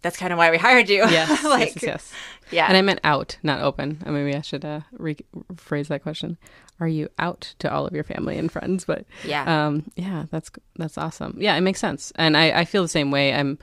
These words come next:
Speaker 2: I'm probably not out to all of my family, though there are, like, select people who I feel comfortable with. But when it comes to my friends and my, uh,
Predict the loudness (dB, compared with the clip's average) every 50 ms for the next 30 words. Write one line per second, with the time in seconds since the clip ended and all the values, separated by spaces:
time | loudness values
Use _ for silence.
0 | -14 -20 -20 -20 -16 -8 -2 0 2 2 4 4 4 2 2 -2 -2 _ 2 4
1 | 4 2 0 -4 -6 -4 -2 0 0 0 0 0 0 -2 -4 -6 _ _ _ _
2 | _ _ _ 0 2 4 4 4 4 2 0 0 0 -2 -2 -2 -2 -2 -2 -2
3 | -2 -2 -2 -2 0 0 0 0 -2 -4 -4 -6 -4 -2 -2 0 0 0 0 -2
4 | -4 -6 -8 -8 -8 -6 -6 -4 -2 0 0 0 -2 -4 -6 -8 -6 -4 -4 -2
5 | -2 -2 -4 -4 -4 -6 -8 -6 -6 -8 -8 -8 -6 -6 -4 -4 -2 -4 -4 -6
6 | -10 -16 -20 -20 -20 -8 -2 0 2 2 2 2 0 -2 -4 -2 -2 -2 -2 -2
7 | -2 -2 -4 -4 -4 -4 -4 -2 -2 -2 -2 -2 -2 -2 -2 -2 -4 -4 -6 -6
8 | -10 -16 _ _ _ _ _ -6 -4 -4 -4 -4 -6